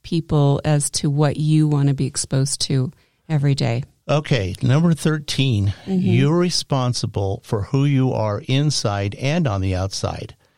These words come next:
Speaker 2: It doesn't do you much good if you're wearing beautiful clothes and you're manicured perfectly,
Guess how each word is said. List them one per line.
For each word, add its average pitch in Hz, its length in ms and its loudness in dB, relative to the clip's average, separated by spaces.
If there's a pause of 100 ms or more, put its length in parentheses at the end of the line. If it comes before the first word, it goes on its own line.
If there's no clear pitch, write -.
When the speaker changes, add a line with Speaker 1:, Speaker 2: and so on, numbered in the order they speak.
(360)
Speaker 2:
It 113 120 -2
doesn't 143 440 0
do 139 100 0
you 127 240 2
much 117 380 0
good 104 340 0
if 110 240 -2
you're 107 180 2
wearing 104 380 0
beautiful 123 420 0
clothes 123 680 -2 (100)
and 110 340 0
you're 113 220 0
manicured 120 720 0
perfectly, 101 720 -2